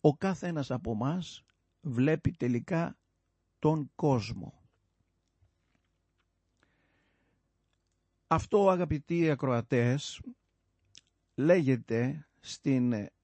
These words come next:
επιστημολογική ορολογία μεταφορικός νους.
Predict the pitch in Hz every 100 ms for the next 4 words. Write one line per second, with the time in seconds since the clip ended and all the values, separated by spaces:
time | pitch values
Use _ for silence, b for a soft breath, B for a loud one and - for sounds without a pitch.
0 | _ 143 147 - 139 - - 139 127 123
1 | 123 120 117 113 117 - 160 127 - -
2 | _ _ _ 139 127 123 92 107 110 101
3 | 107 147 - _ _ _ _ _ _ _
4 | _ _ _ _ _ _ _ _ _ _
5 | _ 139 131 143 127 127 - 127 120 107
6 | - 165 175 - - - _ _ _ _
7 | _ _ _ _ 139 147 113 - - -